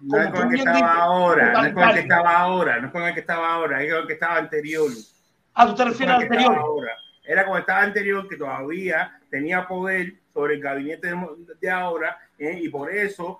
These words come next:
Speaker 1: lo prim-, la primera, una de las medidas que hizo el presidente ante llamar a todos los lugares, ¿eh? Fue recibir la renuncia de todo el mundo. Sin embargo, si te fijas, una de las cosas que pide toda la gente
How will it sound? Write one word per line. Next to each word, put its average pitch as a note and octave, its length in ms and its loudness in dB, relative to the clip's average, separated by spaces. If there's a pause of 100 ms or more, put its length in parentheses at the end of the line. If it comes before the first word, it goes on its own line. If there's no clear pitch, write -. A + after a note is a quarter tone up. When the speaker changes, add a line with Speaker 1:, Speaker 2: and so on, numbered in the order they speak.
(120)
Speaker 1:
lo B2+ 80 -20
prim-, C#3+ 160 -2
la - 140 -10
primera, E3 200 -12
una G3 120 -4
de F#3 80 2
las E3+ 100 -4
medidas F3 220 -4
que F3+ 60 -12
hizo F#3 100 -12
el F#3 60 -14
presidente D#3 760 -8 (220)
ante C#3+ 320 -8
llamar D#3+ 400 -4
a - 20 -6
todos G#3 220 -4
los F#3 80 -4
lugares, G#3 380 -2 (240)
¿eh? E3 260 -6
Fue F3 220 -4
recibir D#3+ 440 -10
la E3 140 -2
renuncia D#3+ 440 -8
de C#3 80 -10
todo D3+ 180 -2
el C#3 80 -4
mundo. B2 260 -8 (420)
Sin D3 220 -6
embargo, F3+ 440 -4
si C3+ 120 -16
te C#3 140 -4
fijas, G3 360 -4
una G3+ 160 -6
de F#3 60 -4
las E3 160 -6
cosas F3+ 240 -10
que C#3+ 80 -10
pide F#3+ 180 -6
toda G#3 220 -4
la G3 160 -6
gente G3 400 -12